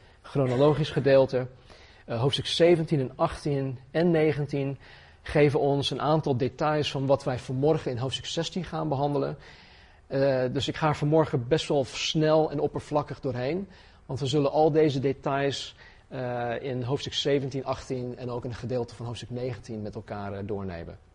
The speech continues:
Nou, terugkomend op wat Jezus zei over, ehm, het verloren gaan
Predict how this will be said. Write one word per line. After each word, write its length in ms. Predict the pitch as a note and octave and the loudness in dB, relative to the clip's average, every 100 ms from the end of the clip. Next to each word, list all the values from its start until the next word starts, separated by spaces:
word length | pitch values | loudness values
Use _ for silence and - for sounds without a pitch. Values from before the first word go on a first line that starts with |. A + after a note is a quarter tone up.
| - - - - - - - - - - | -20 -20 -20 -20 -20 -20 -20 -20 -20 -4
Nou, 160 | B2 | -2
terugkomend 760 | - G3+ - G3 F3+ E3+ - - | 4 2 4 2 4 2 -2 -4
op 180 | - E3 | -2 0
wat 300 | D3 C#3 - | 2 2 2
Jezus 540 | C#3+ C#3+ D#3 C#3 C3+ - | 0 2 4 2 0 0
zei 280 | D3+ C#3+ B2 | 2 2 4
over, 460 | C3 B2+ B2+ A2+ - - - - - - - | 4 4 0 -2 -6 -20 -20 -20 -20 -20 -14
ehm, 360 | A#2+ A2+ G#2 G#2 | -10 -6 -6 -4
het 160 | B2+ | -6
verloren 460 | - C#3+ D3 F#3 F#3 | -2 4 6 8 6
gaan 440 | - A2 G2+ D#3+ | 2 -2 -2 -6